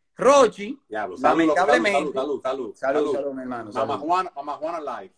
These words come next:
Speaker 1: Esto es apple juice, apple juice, not. Mm. Entonces,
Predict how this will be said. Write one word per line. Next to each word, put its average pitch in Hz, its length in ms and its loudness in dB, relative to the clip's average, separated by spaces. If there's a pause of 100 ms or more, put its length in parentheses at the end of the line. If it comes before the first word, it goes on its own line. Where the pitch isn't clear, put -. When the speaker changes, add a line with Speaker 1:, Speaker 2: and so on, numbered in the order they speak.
(140)
Speaker 1:
Esto 165 560 6
es 190 440 8
apple 175 360 2
juice, 123 260 -12
apple 139 240 -4
juice, 110 280 -18
not. 143 340 2 (1200)
Mm. 170 360 -4 (1400)
Entonces, 170 560 4